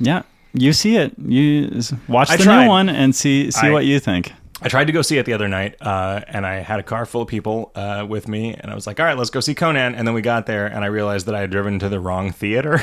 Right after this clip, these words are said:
Speaker 2: <laughs> uh, and I hadn't driven to the wrong theater.
Speaker 1: Hmm.
Speaker 2: I had looked up the wrong theater.
Speaker 1: And you
Speaker 2: Uh,
Speaker 1: saw your Javelina friends.
Speaker 2: uh, <laughs> yes. I was like, "Oh, fuck. This is not where I'm supposed to be."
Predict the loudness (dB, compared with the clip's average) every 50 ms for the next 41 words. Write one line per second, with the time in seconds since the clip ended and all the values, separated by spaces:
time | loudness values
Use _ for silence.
0 | -2 -6 -10 -12 -4 -2 0 0 2 0 0 -2 -4 -4 -4 -4 -4 -4 -6 -8
1 | -14 -20 -20 -20 _ -10 -6 -4 -2 0 2 2 2 2 2 2 2 2 4 2
2 | 2 2 2 0 -2 -2 -2 0 2 2 2 2 2 0 0 -2 -4 -4 -4 -4
3 | -6 -8 -8 -8 -8 -8 -8 -8 -6 -8 -8 -10 -12 -12 -12 -14 -12 -12 -10 -12
4 | -12 -12 -4 0 2 4 4 4 2 2 2 4 2 2 2 2 2 2 2 2
5 | 2 2 2 2 2 0 -2 -2 -2 -2 -2 -4 -6 -8 -10 -8 -6 -6 -4 -4
6 | -6 -8 -10 -10 -8 -6 -6 -6 -6 -4 -2 0 0 0 -2 -4 -10 _ -4 -2
7 | 0 2 2 2 0 0 -2 -2 0 2 2 2 2 0 0 0 0 0 -2 -6
8 | -10 -14 -20 -20 -20 -20 _ _ _ -20 _ _ _ -12 -10 -8 -6 -2 -2 0
9 | 0 0 0 0 0 0 -2 -2 -4 -4 -4 -4 -6 -6 -6 -6 -6